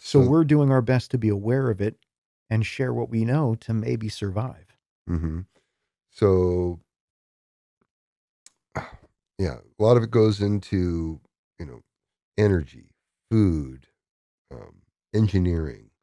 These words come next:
Speaker 2: Basically, you know, we need kind of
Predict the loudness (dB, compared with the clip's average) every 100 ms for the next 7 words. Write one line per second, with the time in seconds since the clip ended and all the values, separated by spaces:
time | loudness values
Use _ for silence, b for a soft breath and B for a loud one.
0 | _ _ _ _ _ _ 2 2 0 -2
1 | 2 4 2 -2 -6 -6 -6 -8 -10 -8
2 | -4 -2 -2 -4 -8 -14 -12 -6 -4 -6
3 | -10